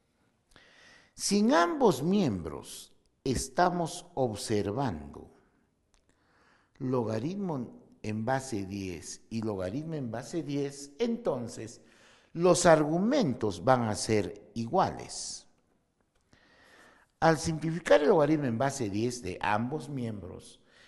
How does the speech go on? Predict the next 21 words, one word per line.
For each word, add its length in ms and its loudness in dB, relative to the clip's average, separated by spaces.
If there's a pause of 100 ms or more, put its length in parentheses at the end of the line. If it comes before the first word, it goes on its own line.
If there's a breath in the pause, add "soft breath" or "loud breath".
(100)
entonces 680 -2
acá 260 2
tengo 320 0
un 80 2
binomio 440 0
al 100 -6
cuadrado. 680 -4 (540 soft breath)
Dos 380 2
X 400 0
más 340 -2
dos 320 0
al 200 -2
cuadrado, 680 -4 (400 loud breath)
el 320 4
cuadrado 600 6
del 200 4
primero, 600 -2
dos 240 -4
al 100 0
cuadrado, 1000 -2
cuatro. 520 -10